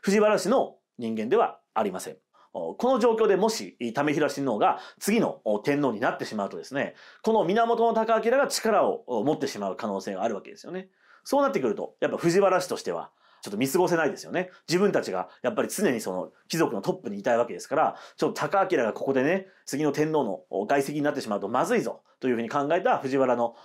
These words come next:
お、人たちはですね、次の天皇は森平親王にしようっていうふうに言い出したわけですね。この時森平親王まだ九歳です。為平親王は十六歳でも結婚してんだけど、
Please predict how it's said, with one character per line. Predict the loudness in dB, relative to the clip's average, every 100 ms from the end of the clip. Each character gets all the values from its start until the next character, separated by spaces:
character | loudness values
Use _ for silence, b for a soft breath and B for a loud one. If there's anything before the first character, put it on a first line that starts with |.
| B
お、 | -2 0
人 | 0
た | -2
ち | -4
は |
で | -12
す | -4
ね、 | -2 -2 B B
次 | 0 2
の | 2
天 | 2 2
皇 | 4 4
は | 2 -2 B
森 | 2 2
平 | 2 0 0
親 | 0 0
王 | 2 0
に |
し | -2 -2
よ | -2 -2
う |
っ |
て | -10
い | -14
う |
ふ |
う | -8
に |
言 | -4
い |
出 | -4
し |
た | -4
わ | -12
け |
で | -12
す | -12
ね。 | -12 _ _ _ _
こ | 0
の | 2
時 | 2
森 | 2 4
平 | 4 2
親 | 0
王 | -2
ま | -2
だ | -4
九 | 0 2
歳 | 0 -4
で |
す。 | -10 -20 _ _ -8
為 | -2 2
平 | 0
親 | 0 -2
王 |
は | 0
十 | 2
六 | 2
歳 | 0 -6
で |
も | -6
結 | -10
婚 | -6 -6
し |
て |
ん |
だ | -2
け | 0
ど、 | 0